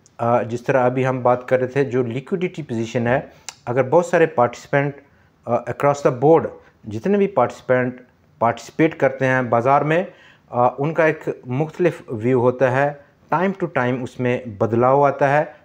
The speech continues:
मुख्तलिफ चीज़ों को स्टडी करते हैं, वो एनालाइज करते हैं और एक ही सिमत में, अ, जिस तरह से मूव करती है बाज़ार, अ, ऐसा, ऐसा बिल्कुल भी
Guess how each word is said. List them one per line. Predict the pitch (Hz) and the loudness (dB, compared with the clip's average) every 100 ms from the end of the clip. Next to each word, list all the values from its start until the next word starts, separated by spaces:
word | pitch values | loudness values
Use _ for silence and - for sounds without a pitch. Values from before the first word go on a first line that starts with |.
| - | -10
मुख्तलिफ | 135 - 196 - | -8 -6 -6 -6
चीज़ों | 135 120 135 | -4 -2 -2
को | 135 | -2
स्टडी | 123 - 123 127 | -6 -2 -2 0
करते | 127 123 - | -2 -2 0
हैं, | 131 | 0
वो | 135 131 | 0 0
एनालाइज | 123 127 135 135 | 0 0 0 0
करते | - 131 - | -2 -4 -2
हैं | 135 160 - _ - - _ | -4 -4 -8 _ -20 -20 _
और | 123 127 127 131 | 0 2 2 0
एक | 143 180 | 0 0
ही | - 147 175 - | 0 -2 -2 -4
सिमत | - - 123 135 127 | -10 -4 -2 -2 -2
में, | 127 165 - - - _ - | 0 0 -2 -16 -20 _ -4
अ, | 117 120 | 0 2
जिस | 117 117 | 0 -4
तरह | 131 131 | 0 0
से | 139 | 0
मूव | 120 117 151 | -2 -2 -2
करती | - 127 107 123 | 0 -2 0 0
है | 127 123 | 0 2
बाज़ार, | 123 117 123 151 - - _ _ - | 0 2 2 2 -4 -20 _ _ -8
अ, | 113 113 117 117 113 123 | 0 2 4 4 2 -2
ऐसा, | 120 120 151 131 110 | -4 0 2 2 0
ऐसा | 113 120 147 120 | -4 -2 0 0
बिल्कुल | 107 98 120 120 - 131 113 | -2 -4 -4 -2 0 0 0
भी | 101 101 120 120 | -4 -4 -2 -2